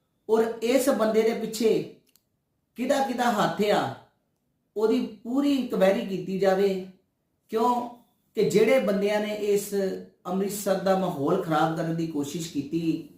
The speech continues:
ਔਰ ਪੰਜਾਬ ਦਾ ਮਾਹੌਲ ਖਰਾਬ ਕਰਨ ਦੀ ਕੋਸ਼ਿਸ਼ ਕੀਤੀ ਆ, ਇਹ ਦੋਸ਼ੀ ਜਲਦ ਤੋਂ ਜਲਦ ਲੱਭ ਕੇ ਇਹਨਾਂ ਤੇ ਕਾਨੂੰਨੀ ਕਾਰਵਾਈ ਕੀਤੀ ਜਾਵੇ।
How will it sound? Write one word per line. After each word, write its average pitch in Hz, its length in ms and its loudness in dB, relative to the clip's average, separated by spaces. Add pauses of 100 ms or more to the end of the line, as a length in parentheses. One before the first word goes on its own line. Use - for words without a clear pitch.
(340)
ਔਰ 165 160 -2
ਪੰਜਾਬ 180 600 2
ਦਾ 190 100 0
ਮਾਹੌਲ 175 400 0
ਖਰਾਬ 160 320 -2
ਕਰਨ 160 200 -2
ਦੀ 160 160 0
ਕੋਸ਼ਿਸ਼ 160 400 -6
ਕੀਤੀ 160 360 -2
ਆ, 151 100 0 (640)
ਇਹ 185 180 6
ਦੋਸ਼ੀ 180 320 2
ਜਲਦ 165 300 0
ਤੋਂ 175 120 -2
ਜਲਦ 160 260 -2
ਲੱਭ 139 340 0
ਕੇ 165 120 -4
ਇਹਨਾਂ 160 160 -2
ਤੇ 156 120 -6
ਕਾਨੂੰਨੀ 139 420 -2
ਕਾਰਵਾਈ 135 400 -2
ਕੀਤੀ 127 360 -6
ਜਾਵੇ। 143 380 -2